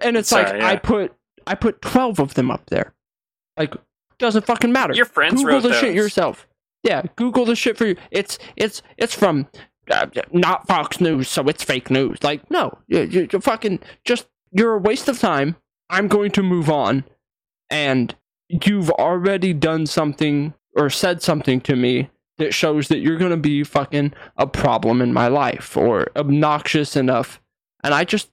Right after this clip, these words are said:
Speaker 1: don't wanna ever see you again, so you're getting blocked. And most of the time it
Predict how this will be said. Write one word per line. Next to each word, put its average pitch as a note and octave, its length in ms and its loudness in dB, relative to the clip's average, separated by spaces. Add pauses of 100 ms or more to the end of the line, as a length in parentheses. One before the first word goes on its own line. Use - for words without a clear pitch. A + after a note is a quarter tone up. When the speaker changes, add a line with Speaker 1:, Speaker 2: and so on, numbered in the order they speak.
(140)
Speaker 1:
don't F#3 240 -2
wanna F3+ 200 2
ever D3 220 2
see G#3 160 0
you F3 180 0
again, C#3 240 0
so E3+ 100 0
you're C#3+ 120 -2
getting D#3 200 -2
blocked. D#3 440 -2 (440)
And D3 260 0
most E3+ 280 0
of E3 40 6
the D3 40 2
time C#3+ 340 0
it B2 140 -2